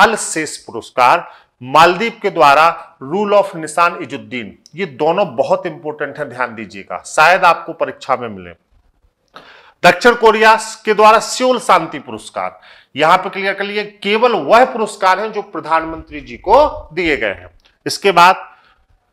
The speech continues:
बिल एंड मेलिंडा गेट्स फाउंडेशन द्वारा ग्लोबल गोलकीपर अवार्ड।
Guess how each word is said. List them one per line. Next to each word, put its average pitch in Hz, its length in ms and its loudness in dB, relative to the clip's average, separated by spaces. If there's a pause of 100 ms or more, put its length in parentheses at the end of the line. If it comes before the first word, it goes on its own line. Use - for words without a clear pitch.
(920)
बिल 220 320 4
एंड 233 480 2 (360)
मेलिंडा 196 540 2
गेट्स 214 360 0
फाउंडेशन 196 540 -2
द्वारा 202 240 2
ग्लोबल 180 680 -2
गोलकीपर 170 720 -4
अवार्ड। 135 540 6